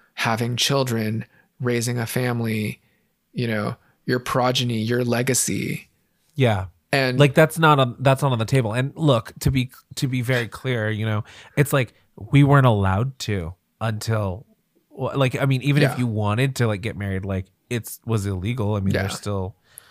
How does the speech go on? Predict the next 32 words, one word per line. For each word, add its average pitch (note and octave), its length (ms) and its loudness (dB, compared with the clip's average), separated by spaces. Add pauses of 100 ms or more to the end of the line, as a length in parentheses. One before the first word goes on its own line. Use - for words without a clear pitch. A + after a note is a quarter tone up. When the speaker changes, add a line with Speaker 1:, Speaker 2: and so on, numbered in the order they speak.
(220)
Speaker 2:
you A#2 80 -2
know, C4 40 4
Speaker 1:
And C4 80 6
Speaker 2:
they're A2+ 80 4
still C3 180 2
fighting G#2 440 2
a G#2 60 0
lot G2 140 2
of G2 60 0
that. G2+ 220 -2
So G#2+ 280 -2
it's F#2 200 -8
Speaker 1:
And G#3+ 120 6
there A#3 80 6
was A3+ 120 4
always A3 300 4
that, G3 200 0
there D#3+ 120 4
was D#3 140 0
always E3 220 2
that E3 180 0
division D#3+ 480 0
of, C3 500 -2 (120)
of D3 320 2
gay C3 180 0
folks C#3 340 0
that C3+ 300 -2 (520)
didn't C#3 340 0
believe D3 300 0
in C#3 80 0
gay C#3 160 0
marriage - 640 -4